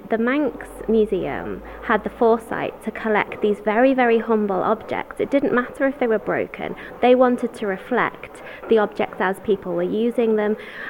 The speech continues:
and people wouldn't have thrown something away just because it was broken. They would have repaired it and continued to use it. So you can see the basket that's made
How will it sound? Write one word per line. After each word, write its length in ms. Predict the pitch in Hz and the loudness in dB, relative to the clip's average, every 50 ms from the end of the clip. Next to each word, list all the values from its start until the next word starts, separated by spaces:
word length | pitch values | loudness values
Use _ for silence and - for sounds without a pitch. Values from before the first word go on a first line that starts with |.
| - - | -2 2
and 140 | - 262 254 | 2 2 4
people 360 | 277 311 311 302 - 285 262 | 4 2 2 4 6 6 6
wouldn't 340 | 226 208 240 262 - 302 - | 8 6 6 6 6 4 4
have 180 | - - - | 2 -2 -4
thrown 320 | - 262 240 233 240 247 240 | 0 2 4 4 4 4 2
something 380 | - 233 196 - - 220 220 | 0 -2 -4 -2 0 0 2
away 220 | 214 208 202 214 214 | 2 2 2 2 2
just 240 | - 220 - - - | 0 -2 -4 -4 -4
because 260 | - - 226 214 - | -2 -2 0 0 0
it 80 | 202 | 0
was 140 | - 208 196 | -2 -2 -2
broken. 500 | - 190 165 135 - - - 160 160 165 | -2 0 0 0 -2 -4 -6 -6 -6 0
They 140 | 170 214 233 | 2 4 4
would 160 | 226 233 226 | 6 6 4
have 120 | 233 208 - | 4 2 2
repaired 540 | 220 208 - - - 202 202 214 233 - | -2 -2 -2 -2 -2 0 2 2 2 2
it 160 | 240 220 - - | 0 0 0 0
and 120 | 214 208 | -2 -2
continued 580 | - - 214 202 - - 240 226 214 202 202 202 | -2 -2 -4 -4 0 2 2 2 4 2 0 -2
to 120 | - - 190 | -2 -6 -4
use 320 | 190 202 214 226 233 226 | -2 0 0 0 2 2
it. 180 | 233 - - - | 0 0 0 0
So 60 | 226 | 0
you 120 | 214 214 | 0 0
can 220 | 202 - - 214 202 - | 0 0 -2 -2 -2 0
see 100 | - 233 | -2 -2
the 120 | 208 - 185 | -2 -2 -4
basket 560 | - 190 190 - - - - - 196 - - | -6 -6 -8 -8 -12 -6 -4 -2 -2 -2 -4
that's 220 | - 202 - - - | -6 -6 -6 -4 -2
made 340 | 202 196 190 190 190 190 | -2 0 0 0 -2 -4